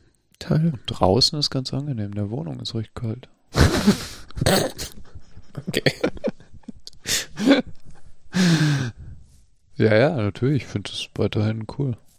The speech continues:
Speaker 1: Okay.
Speaker 2: Das ist auch nicht wie Rollerfahren, ein bisschen in der Stadt mit dem Fahrrad rumfahren. Das Ding fährt nur vierundzwanzig K M H.
Speaker 1: Hm. Ja gut, ist jetzt auch an sich nicht so kalt, aber ich, also gerade so, wo du sagst Rollerfahren, ich bin ja früher f-,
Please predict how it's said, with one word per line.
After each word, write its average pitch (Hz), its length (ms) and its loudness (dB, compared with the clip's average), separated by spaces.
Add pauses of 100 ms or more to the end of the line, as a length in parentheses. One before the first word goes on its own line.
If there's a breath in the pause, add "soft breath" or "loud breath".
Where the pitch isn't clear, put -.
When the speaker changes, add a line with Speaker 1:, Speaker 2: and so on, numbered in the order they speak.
(240)
Speaker 1:
Okay. 165 280 -4 (1700)
Speaker 2:
Das - 200 -4
ist - 180 2
auch 110 100 4
nicht 113 200 0
wie 101 80 6
Rollerfahren, 92 760 4
ein 90 80 -2
bisschen 107 340 -4
in 92 80 -4
der 90 80 2
Stadt - 280 0
mit 90 120 -6
dem - 40 -16
Fahrrad 110 360 0
rumfahren. 92 420 -2 (1040)
Das - 200 -2
Ding 101 180 0
fährt - 260 2
nur 110 220 4
vierundzwanzig 92 580 0
K 90 180 2
M 90 60 2
H. 92 220 -2 (160)
Speaker 1:
Hm. 131 220 -2 (1160 loud breath)
Ja 165 80 2
gut, 123 180 4
ist - 140 -4
jetzt - 200 4
auch 123 120 2
an 95 140 2
sich 107 160 4
nicht 120 180 2
so 117 180 4
kalt, - 340 0
aber - 140 2
ich, - 180 -2 (100)
also 107 180 4
gerade 98 400 4
so, 104 260 4
wo 107 100 2
du 107 60 4
sagst 110 280 2
Rollerfahren, 127 480 4
ich 139 100 -4
bin 147 100 0
ja 143 100 4
früher 117 260 2
f-, 123 120 -2